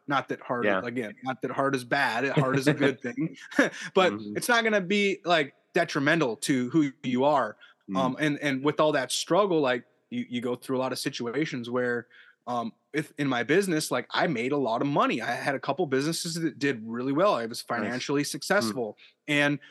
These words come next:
Speaker 1: but I also, those came crashing down really quick too, because
Speaker 2: Oh,
Speaker 1: I
Speaker 2: wow.
Speaker 1: wasn't sustaining my business the right way because I wasn't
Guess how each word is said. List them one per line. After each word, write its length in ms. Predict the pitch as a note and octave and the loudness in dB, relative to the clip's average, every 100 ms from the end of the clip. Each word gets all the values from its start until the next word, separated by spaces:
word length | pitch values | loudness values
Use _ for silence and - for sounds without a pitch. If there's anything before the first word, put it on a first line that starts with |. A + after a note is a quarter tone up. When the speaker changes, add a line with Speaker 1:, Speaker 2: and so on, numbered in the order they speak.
| - | -4
Speaker 1:
but 120 | C#3 | 0
I 120 | C3+ B2 | 4 4
also, 480 | B2+ - F3+ F#3+ - - | 2 2 0 0 -6 -8
those 180 | B2+ B2+ | -6 -4
came 240 | D#3 D3 | -2 -2
crashing 400 | - C#3+ C#3+ D3+ | 0 0 0 0
down 300 | C#3 A#3 G#3 | 2 4 4
really 200 | D3 B2+ | 2 0
quick 280 | - B2+ A#2+ | -2 -4 0
too, 200 | C4 A#3+ | 0 2
because 280 | C#3+ - C#3 | 0 0 2
Speaker 2:
Oh, 60 | |
Speaker 1:
I 100 | C3 | 2
Speaker 2:
wow. 160 | C3 F2+ | 2 0
Speaker 1:
wasn't 320 | C3+ C#3 D3+ | 0 0 -2
sustaining 640 | - E3 - A#2+ B2+ C#3 D3 | -4 -4 -2 -4 -2 0 2
my 160 | D3 | 2
business 420 | C3+ G#3+ B3 G#3 | 2 2 2 0
the 120 | - C#3+ | 2 2
right 220 | C#3 C#3+ | 2 2
way 140 | D#3 | 2
because 300 | E3+ E3 C#3+ | 0 0 0
I 80 | C#3+ | 0
wasn't 480 | B2+ C3+ C#3+ E3 | 2 0 0 -2